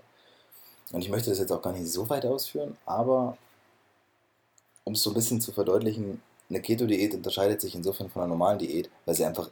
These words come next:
enorm radikal ist. Sie erzielt extremst gute Ergebnisse, das weiß ich, weil ich sie schon mal gemacht habe, zweimal sogar. Aber sie ist auch so eine Art Notbremse. Und das ist etwas, wo ich, oder etwas, wo-, wobei ich gemerkt habe,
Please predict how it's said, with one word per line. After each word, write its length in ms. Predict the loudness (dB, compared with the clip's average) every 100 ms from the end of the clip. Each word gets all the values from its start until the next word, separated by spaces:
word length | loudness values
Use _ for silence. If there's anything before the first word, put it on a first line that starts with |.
| -6
enorm 760 | -4 -2 -4 -2 -2 -2 -6 -14 _
radikal 600 | -4 -2 -2 -6 4 4
ist. 280 | 4 -4 -8 -10 -20 -12
Sie 140 | 0 4
erzielt 540 | 6 4 4 2 0
extremst 680 | -6 -6 2 4 4 2 -6 -14
gute 280 | 0 2 2
Ergebnisse, 560 | 0 -2 -4 -8 -8 -4
das 240 | -2 4
weiß 220 | 4 4
ich, 100 | -2
weil 100 | -4
ich 80 | -6
sie 100 | -8
schon 140 | -8 -6
mal 80 |
gemacht 340 | -4 -6 -6 -8
habe, 120 | -6
zweimal 360 | 2 4 4 -2
sogar. 240 | -4 -8 -12 -18 -18 -18 _ _ _ _
Aber 440 | 6 8 8 4 0
sie 140 | 0
ist 240 | 2 4
auch 180 | 4 2
so 120 | 0
eine 200 | 2 2
Art 520 | 4 4 4 0 -6 -8 _ _ _ -4
Notbremse. 800 | 6 6 6 2 0 0 -6 -12 -14 _
Und 160 | 2
das 120 | 2 4
ist 80 |
etwas, 360 | 0 -2 -6 -2
wo 180 | 2 2
ich, 220 | 0 -10 -14 -20 _ -20 -20 -4
oder 200 | 0 2
etwas, 380 | 2 -2 -4 0
wo-, 200 | 0 0
wobei 220 | 0 0
ich 100 | 0
gemerkt 380 | -2 0 0 2
habe, 320 | 2 4 0